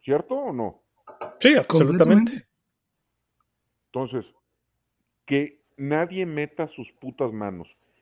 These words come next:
Speaker 1: Y si a la vuelta cuarenta siguen empatados, que se bajen los dos del Red Bull y del Mercedes y se suban un Haas y terminen a ver quién termina primero.
Speaker 2: <laughs> Para que sea verdaderamente parejo.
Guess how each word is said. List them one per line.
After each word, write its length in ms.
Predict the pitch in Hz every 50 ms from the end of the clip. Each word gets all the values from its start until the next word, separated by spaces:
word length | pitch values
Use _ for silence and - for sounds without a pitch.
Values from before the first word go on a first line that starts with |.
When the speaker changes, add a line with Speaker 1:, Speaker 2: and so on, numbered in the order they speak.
| _ _ _ _ _ _ _
Speaker 1:
Y 380 | - 139 139 135 131 127 120 110
si 300 | - - - 127 123 123
a 80 | 120 117
la 160 | 117 120 120
vuelta 400 | 120 131 143 151 165 - 202 170
cuarenta 560 | - - 135 123 123 127 139 143 147 - 131
siguen 280 | - - 139 147 143 147
empatados, 600 | 139 113 - 113 - - 127 135 143 156 - -
que 140 | - 117 101
se 100 | - 120
bajen 340 | 110 127 131 - 170 156 139
los 160 | 127 117 110 104
dos 240 | 127 139 147 139 131
del 560 | 131 120 107 101 98 95 90 87 87 87 82 -
Red 220 | - 113 120 113
Bull 280 | 113 123 127 127 120 120
y 40 | 113
del 160 | 101 98 95
Mercedes 520 | 98 98 95 - 139 151 165 170 165 -
y 60 | 120 101
se 160 | - 101 95
suban 320 | - 127 127 131 123 120
un 100 | 123 123 - -
Haas 320 | 131 147 - - - _ _ _ _ _ _ _ _ _ _ _ _ _ _ -
y 120 | 101 98 95 95 -
terminen 500 | - - - - 123 127 123 120 110 101
a 60 | 101 101
ver 160 | 101 107 104
quién 200 | - - 107 98
termina 400 | - 104 98 98 104 104 104 104
primero. 500 | - _ - 95 92 90 90 87 82 - -
Speaker 2:
<laughs> 2250 | - - - - - - - - - - - - - - - - - 320 - - - - - - 240 - - - 196 - - - - - - - - - - - - - - -
Para 120 | - 165 -
que 60 | -
sea 140 | - - 185 185
verdaderamente 640 | 196 175 170 156 170 170 170 165 170 156 - 160
parejo. 480 | - 143 123 123 127 120 - - 104